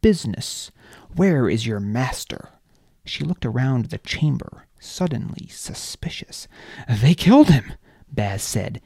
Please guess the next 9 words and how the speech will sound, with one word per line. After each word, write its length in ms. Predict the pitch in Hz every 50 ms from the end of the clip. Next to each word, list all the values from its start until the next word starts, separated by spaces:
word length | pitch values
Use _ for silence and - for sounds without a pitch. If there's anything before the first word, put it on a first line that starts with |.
| _ -
in 140 | - 123
what 100 | 123 120
he 100 | - 117
hoped 380 | 110 - - - 214 - - - - -
sounded 500 | - - 151 170 196 170 - 101 90 78
like 200 | 90 110 - 107
a 80 | 101
mournful 640 | 110 104 110 131 151 160 156 - - 135 113 107 107
wail. 500 | 110 - 123 160 160 120 - 50 - -